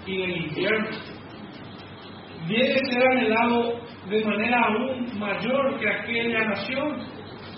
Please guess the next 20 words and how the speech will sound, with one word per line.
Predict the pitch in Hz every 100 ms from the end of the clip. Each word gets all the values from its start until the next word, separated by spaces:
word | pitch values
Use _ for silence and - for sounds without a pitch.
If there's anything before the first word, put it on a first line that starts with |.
| - -
Debemos | 190 214 226 254 254
anhelar | 254 233 190 202 240 240 208
así | 196 226 226 214
como | 208 202
el | 196
Señor | 185 165 170 180 180 180 - - - -
nos | 196 196 185 - - - - -
se | 190
deja | 190 226 226 202 190
ver | 233 220
en | 190
estos | 190 196
versículos, | 185 170 190 208 196 165 151 160 196
cuánto | 233 247 240 214 214
anhelaba, | 208 190 175 180 190 185 185 - - - - - - - -
cuánto | 226 254 294 277 254
deseaba | 247 247 208 196 226 233 226 -
comer | 196 170 190 220 214 196
con | 180 170
nosotros. | 165 180 185 185